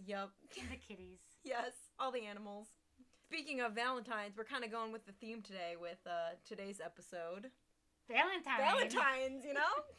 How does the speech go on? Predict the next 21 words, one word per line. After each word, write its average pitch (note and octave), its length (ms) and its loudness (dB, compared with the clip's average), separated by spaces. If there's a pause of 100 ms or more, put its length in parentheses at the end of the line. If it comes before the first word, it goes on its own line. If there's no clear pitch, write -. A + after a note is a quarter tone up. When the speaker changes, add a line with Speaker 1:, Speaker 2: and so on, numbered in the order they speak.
(280)
Speaker 1:
<laughs> B4+ 720 0
Works C#5 240 0 (180)
out. - 180 2 (580)
Speaker 2:
We D4+ 120 -8
went D4+ 360 0
traditional C4 760 -6
nineties A3+ 500 -6
slasher G#3+ 580 -6
classic. G#3+ 540 -8 (280)
Speaker 1:
Eh, B3+ 80 -8 (240)
of A#3 120 -8
course, F#3 340 -6
we A3+ 100 -4
had F3 220 -6
to. F3 140 -6 (760)
Speaker 2:
Um, F#3+ 500 -14
sometimes F#4 400 -2
the F4+ 80 -8
throwbacks C4 640 0
are A3+ 60 -12
just A3 400 -14